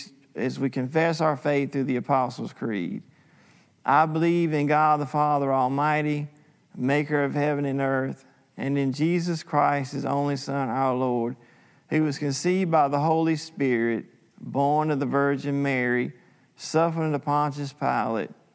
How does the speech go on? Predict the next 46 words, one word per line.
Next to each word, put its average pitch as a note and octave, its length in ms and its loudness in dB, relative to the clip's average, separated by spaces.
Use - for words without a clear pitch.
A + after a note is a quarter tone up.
was C3 160 -6
crucified, C#3+ 840 0
dead, C#3 280 2
and C#3 160 -2
buried. G#2+ 460 -2
The A2 100 -12
third E3+ 380 0
day D#3+ 260 2
he D#3 100 0
rose D#3 460 2
from E3 140 -2
the D3+ 80 0
dead, C3 600 0
he B2 140 -4
ascended D#3 500 -2
into D3 140 -2
heaven, B2+ 480 -2
and C3+ 220 -2
sitteth D#3+ 300 0
at C#3+ 80 -4
the C#3 80 -2
right D3 340 2
hand C3 340 -4
of B2 100 -6
God B2+ 340 0
the - 20 -10
Father A#2+ 420 0
Almighty. A#2 640 -4
From B2 180 -2
thence D#3+ 280 0
he E3 80 -6
shall D3+ 220 2
come D#3 300 0
to C#3+ 80 0
judge C#3 400 0
the C3+ 100 -8
quick E3+ 460 -2
and B2+ 160 -2
the B2 60 0
dead. A#2+ 480 0
I B2+ 160 -2
believe D3+ 420 0
in D#3 140 0
the C#3+ 120 0
Holy D3 360 0
Spirit, E3 600 -2